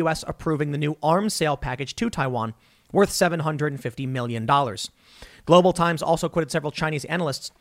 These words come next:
who said the military drill could be a training for a large-scale amphibious operation and likely practice surgical precision strikes on designated targets within a short period of time. Last month, China had launched a three-day naval drill in the South China Sea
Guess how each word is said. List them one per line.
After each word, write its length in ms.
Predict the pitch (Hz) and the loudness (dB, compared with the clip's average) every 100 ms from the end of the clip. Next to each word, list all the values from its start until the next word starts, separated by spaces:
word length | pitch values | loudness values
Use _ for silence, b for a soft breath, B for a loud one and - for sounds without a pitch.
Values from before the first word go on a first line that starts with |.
| b b b | b b b
who 80 | 143 | 0
said 100 | 180 | 2
the 60 | 180 | 4
military 420 | 214 247 226 226 | 2 2 0 0
drill 280 | 156 170 170 | 0 0 2
could 260 | - 180 | 0 0
be 180 | 175 180 | -2 -4
a 80 | 175 | -6
training 420 | - 202 214 156 | -2 -2 -2 -4
for 160 | 127 143 | -2 0
a 60 | |
large-scale 600 | 135 147 175 - 160 147 | 2 2 0 -4 -4 -4
amphibious 420 | 139 135 139 135 - | -4 -4 -4 -4 -4
operation 580 | - 123 170 - 92 - b b b b | -4 -2 -2 -4 -10 -14 b b b b
and 180 | 156 160 | 0 4
likely 320 | 180 220 233 | 4 2 -2
practice 400 | - 180 170 180 | 2 2 2 -2
surgical 360 | - 170 143 160 | -2 -2 -2 -4
precision 340 | 151 214 208 | -2 0 -2
strikes 420 | - 151 139 - b b - | -2 -2 -2 -6 b b -4
on 140 | 160 | -2
designated 420 | 143 143 139 127 | -2 -2 -6 -2
targets 400 | - 175 131 - - _ _ - | 2 2 0 -8 -12 _ _ -2
within 160 | 160 170 | 2 2
a 40 | |
short 300 | - 156 - | 0 -2 -4
period 280 | - 131 120 | -6 -6 -6
of 100 | - | -8
time. 360 | - 123 95 - _ _ _ _ _ _ - - | -6 -6 -8 -14 _ _ _ _ _ _ -10 -4
Last 220 | 135 - | -2 2
month, 240 | 156 208 - B B B - | 2 0 -4 B B B -2
China 240 | 175 185 | 4 6
had 140 | 202 165 | 6 4
launched 320 | 156 160 147 | 2 0 -4
a 40 | |
three-day 560 | - 165 196 208 190 185 | -4 -2 -2 0 0 0
naval 420 | 170 190 190 175 | 0 0 0 0
drill 280 | 127 123 123 | 0 -4 -4
in 80 | 139 | -4
the 60 | |
South 260 | - 165 - | 0 0 0
China 220 | 151 139 | -2 -2
Sea 340 | - 196 131 | -2 -2 -4